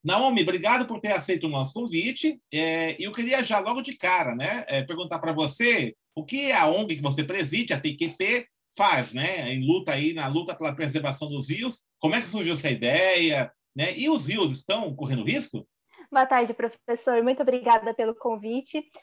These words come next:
Speaker 2: É sempre um prazer enorme falar de meio ambiente, especialmente falar de Piraju, né? Então, eu fico muito contente com o seu convite, feliz por estar nesse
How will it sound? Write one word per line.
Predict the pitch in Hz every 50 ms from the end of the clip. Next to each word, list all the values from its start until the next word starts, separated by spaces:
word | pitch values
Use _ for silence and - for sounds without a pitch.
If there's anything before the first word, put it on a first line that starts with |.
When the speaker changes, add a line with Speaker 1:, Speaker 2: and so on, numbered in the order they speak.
| -
Speaker 2:
É | 220 220
sempre | - 269 277 302 302
um |
prazer | 302 320 285 254 269 277
enorme | 320 302 269 262 262 262 269 294 302 330 320
falar | - - 277 247 240 233 233 233
de | 226 220 233
meio | 233 226 226 226
ambiente, | 220 220 214 214 220 240 294 330 311
especialmente | 269 - - 262 262 - 294 269 247 262 277 269
falar | - 294 262 262 262
de | 254 -
Piraju, | - 277 277 285 320 302 226 - 214 190
né? | 185 190 196 202 208 220
Então, | 220 - 226 233 247
eu | 254
fico | - 254 247 - 269
muito | 254 262 277 269
contente | - 277 262 254 262 247 247 247
com | -
o |
seu | - 233
convite, | 226 - 226 214 208 202 233 247 285 277 - 294
feliz | - 240 226 226 233 233
por | _ - 233
estar | 226 - 240 233 233 226 226 233 233
nesse | 220 214 214 208 202 - -